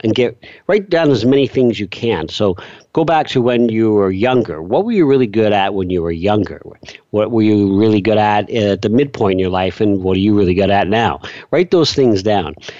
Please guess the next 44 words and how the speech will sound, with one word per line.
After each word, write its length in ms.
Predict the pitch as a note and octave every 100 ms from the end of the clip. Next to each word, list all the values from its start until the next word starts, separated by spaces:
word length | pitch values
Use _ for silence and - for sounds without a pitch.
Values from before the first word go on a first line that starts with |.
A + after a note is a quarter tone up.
| - -
And 120 | C#3+
then 280 | G3 F3+ F#3 -
after 320 | D#3 E3+ - G#3
you've 200 | D3+ G#2+
written 220 | A#2 G2+
them 120 | G2
down, 380 | F#2+ F2 G2+ A#2+ _ F#2
go 260 | A#2+ D#3+ G3
through 300 | - B2 A2
them, 320 | G2+ G#2+ A2+ -
look 240 | D3 E3+
at 120 | D#3+
them 120 | A2
again, 420 | G2+ E2+ E2 E2+ G2 - - -
and, 320 | B2 B2 - D#3
and 340 | B2 A#2+ C3 -
narrow 360 | D#3+ F3+ A3
it 100 | F3
down 280 | C3+ C3 C3
to 120 | -
maybe 300 | A#2 A2 G2+
the 160 | F#2+ G2+
two 420 | E2+ - D3+ D3+
or 80 | C3
three 240 | - B2+
things. 420 | A2 B2 G#2 F#2+ F#2
You'll, 140 | A#2+
you'll, 300 | B2+ C3 C3+
you'll 200 | C#3+ C#3+
see 220 | - F#3+
some 240 | F3+ C#3+ A2+
crossover 640 | - B2+ B2 - F2+ E2
here, 260 | E2 D#2+ F2 - -
some 180 | - D3
parallels. 580 | - B2 B2 G2 D2+ - - - -
But 240 | C3 A#2 - -
what 120 | F#3+ B3+
are 60 |
the 300 | C4 D#3 A2+ -
two 180 | - D#3+
or 60 | C#3+
three 380 | - B2+ G#2+ A#2
areas 340 | A2+ G#2 F#2
that 260 | F#2+ F2